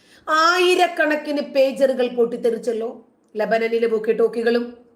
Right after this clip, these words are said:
രണ്ട് സ്ഫോടനത്തിലുമായി നൂറുകണക്കിന് ആളുകൾ മരിച്ചു, ആയിരക്കണക്കിന് ആളുകൾക്ക് പരിക്കേറ്റു. ഹിസ്ബുള്ളയുടെ ശക്തി കേന്ദ്രങ്ങളായ ദക്ഷിണ ലബനൻ, ബെയ്റൂട്ടിന്റെ പ്രാന്തപ്രദേശങ്ങൾ, കിഴക്കൻ ബെക്ക താഴ്വര, താഴ്വര, ഇവിടൊക്കെ പേജർ പൊട്ടിത്തെറിച്ചു.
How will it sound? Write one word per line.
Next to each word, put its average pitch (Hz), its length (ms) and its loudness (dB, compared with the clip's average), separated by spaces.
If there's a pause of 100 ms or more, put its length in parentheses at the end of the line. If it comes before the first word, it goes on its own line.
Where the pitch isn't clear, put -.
(360)
രണ്ട് 247 220 -2
സ്ഫോടനത്തിലുമായി 196 1000 -6 (320)
നൂറുകണക്കിന് 196 560 -8
ആളുകൾ 190 260 -8
മരിച്ചു, 196 320 -10
ആയിരക്കണക്കിന് 196 680 -8
ആളുകൾക്ക് 185 380 -10
പരിക്കേറ്റു. 208 480 -18 (840)
ഹിസ്ബുള്ളയുടെ 208 480 2
ശക്തി 208 280 -2
കേന്ദ്രങ്ങളായ 208 640 0
ദക്ഷിണ 208 340 -4
ലബനൻ, 214 440 0 (500)
ബെയ്റൂട്ടിന്റെ 220 480 2
പ്രാന്തപ്രദേശങ്ങൾ, 214 920 -4
കിഴക്കൻ 208 300 -4
ബെക്ക 208 220 -4
താഴ്വര, 214 400 -2 (160)
താഴ്വര, 214 260 0 (720)
ഇവിടൊക്കെ 196 340 -6
പേജർ 196 340 -6
പൊട്ടിത്തെറിച്ചു. 202 540 -16